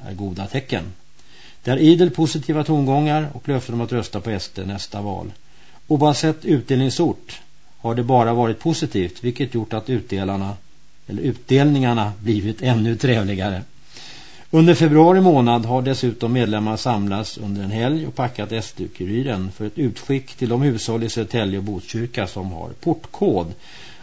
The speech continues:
Allt som allt så packades tolvtusen tidningar som posten senare delade ut. Arnold Boström, S D Huddinge står det, berättar för S D-Kuriren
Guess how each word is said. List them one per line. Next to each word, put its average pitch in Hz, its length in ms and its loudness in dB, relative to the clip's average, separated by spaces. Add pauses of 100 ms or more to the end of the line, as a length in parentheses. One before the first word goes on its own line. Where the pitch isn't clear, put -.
Allt 165 240 6
som 165 180 2
allt 147 180 4
så 139 100 -6
packades 123 540 0
tolvtusen 139 600 -2
tidningar 135 480 0
som 135 180 -6
posten 120 460 -2
senare 104 600 -2
delade 98 520 -4
ut. - 720 0 (1120)
Arnold 131 400 2
Boström, 147 840 4 (560)
S 127 240 -8
D 131 60 -4
Huddinge 120 440 -2
står 135 200 -4
det, 160 140 0
berättar 147 540 -2
för 143 200 -8
S 131 280 -6
D-Kuriren 131 640 0